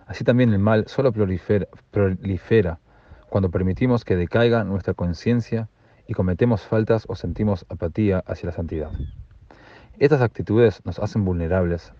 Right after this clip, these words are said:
a las seducciones del materialismo. Al infestar a los egipcios de piojos, Dios les estaba mostrando que su indiferencia a la divinidad los había convertido en parásitos.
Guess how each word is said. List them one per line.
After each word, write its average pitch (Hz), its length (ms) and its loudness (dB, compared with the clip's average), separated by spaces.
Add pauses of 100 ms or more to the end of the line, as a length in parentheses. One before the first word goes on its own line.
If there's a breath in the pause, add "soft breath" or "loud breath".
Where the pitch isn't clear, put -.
a 101 60 -8
las 87 120 -8
seducciones 98 580 -2
del 90 140 -6
materialismo. 82 640 -6 (1400 loud breath)
Al 104 160 0
infestar 98 640 0 (220)
a - 60 -10
los 90 140 -10
egipcios 117 340 -4
de 90 60 -2
piojos, 101 500 -2 (600 soft breath)
Dios 127 180 6
les 107 140 -4
estaba 107 220 2
mostrando 101 560 0 (360 soft breath)
que 107 100 -8
su 113 100 -2
indiferencia 107 680 0
a 117 40 2
la 101 120 2
divinidad 98 600 2 (580 soft breath)
los 92 180 -4
había 107 380 0
convertido 92 800 0
en 104 160 -4
parásitos. - 680 -10